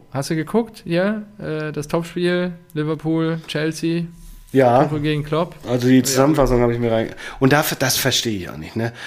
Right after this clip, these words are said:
Speaker 2: Wir,
Speaker 1: <laughs>
Speaker 2: also wir haben ja diese Saison, haben wir jetzt schon gesagt, so die, die Bundesliga-Zusammenfassung zu schauen, ist ein Graus. Ähm, bei The
Speaker 1: Premier League ist noch
Speaker 2: Zone,
Speaker 1: schlimmer,
Speaker 2: The
Speaker 1: oder was?
Speaker 2: Zone, nee, das ist genau andersrum. Bei The Zone kriegst du Freitagsspiele und Sonntagsspiele,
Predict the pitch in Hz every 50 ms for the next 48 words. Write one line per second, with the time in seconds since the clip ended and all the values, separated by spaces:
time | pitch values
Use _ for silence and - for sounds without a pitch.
0 | - - - - 123 123 185 - 120 117 123 117 127 131 143 156 151 143 139 120
1 | - 143 156 143 147 139 127 127 127 117 123 123 120 123 123 123 117 113 110 -
2 | 123 117 110 107 101 113 113 113 - - - 107 104 90 110 104 104 101 101 98
3 | 104 104 95 - 131 151 156 139 - 143 135 131 127 123 - 120 107 110 113 139
4 | 135 - 131 120 - 123 117 - 117 - - 104 101 104 104 - - 101 - -
5 | - - - 95 95 95 92 87 - - - - - 92 87 85 82 76 - -
6 | - - - - - - - - - - - - - - - - - - - 120
7 | 117 110 110 107 107 104 104 101 101 98 98 92 90 87 73 60 64 60 - -
8 | 90 92 98 - 107 139 147 151 147 - 135 156 175 190 208 208 202 170 135 131
9 | 123 113 123 131 110 110 127 131 143 156 127 147 156 165 147 120 101 95 - -
10 | 101 101 127 120 - - 160 165 165 160 156 151 127 - - 80 73 78 - -
11 | _ - 113 110 117 113 120 117 110 127 139 156 175 190 180 - 160 156 - -
12 | - - 143 147 147 147 143 143 - - - - - - - 120 135 143 156 139
13 | - - - 139 135 139 131 113 104 98 110 127 151 170 165 156 - - - 160
14 | 165 165 165 165 190